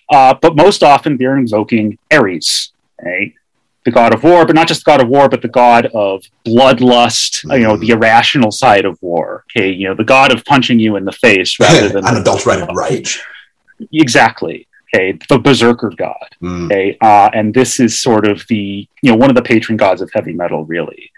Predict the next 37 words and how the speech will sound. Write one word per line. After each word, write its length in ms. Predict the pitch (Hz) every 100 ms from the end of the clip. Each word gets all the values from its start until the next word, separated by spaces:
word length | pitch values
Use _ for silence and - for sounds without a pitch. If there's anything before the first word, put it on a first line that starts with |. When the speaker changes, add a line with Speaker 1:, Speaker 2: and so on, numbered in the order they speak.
| _ _
Speaker 1:
Okay, 220 | 90 87 92
and 140 | 98
this 160 | 120 127
is 140 | 113
the 80 | 113
god 380 | - 95 90 90
that, 520 | - 90 90 - -
Speaker 2:
<laughs> 140 | 95 101
Speaker 1:
uh, 240 | 92 92
is 540 | 110 101 98 - - - - - -
kinda 540 | 156 123 113 104 -
charging 560 | - - 131 127 117 110
through 240 | - 117
them 180 | 110 104
on 180 | 101 101
the 60 | 95
bat-, 400 | 95 92 87 -
battlefield, 560 | 104 101 98 - 92 87
bringing 240 | 92 95
them 160 | 87 82
victory. 580 | - - 82 82 - - - - -
Okay, 280 | 90 82 90 _
whereas, 560 | 127 123 123 117 - -
you 80 | 127
know, 80 |
if 100 | 120
you 80 | 143
look 160 | 127 151
at 80 | 117
the 320 | 117 110 107 -
historical 800 | - 170 180 - 113 104 92 - _ _ _ -
Spartans, 800 | - 110 104 98 104 110 - -
you 140 | 120
know, 80 | 104
they 380 | 98 131 180 202
are 180 | 135 123
worshiping, 1080 | 107 107 - 120 _ _ 123 113 104 110